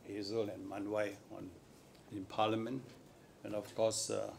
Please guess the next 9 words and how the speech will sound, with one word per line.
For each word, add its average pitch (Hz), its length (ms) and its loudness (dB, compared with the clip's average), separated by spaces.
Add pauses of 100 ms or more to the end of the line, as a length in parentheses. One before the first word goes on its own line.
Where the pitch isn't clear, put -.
(1080)
Francis 104 440 0
has - 160 -2
always 110 300 -2
been 110 320 -4 (520)
on 107 220 0
the, 95 220 -2 (1300)
on 110 220 0
the 101 160 -2
stage - 480 0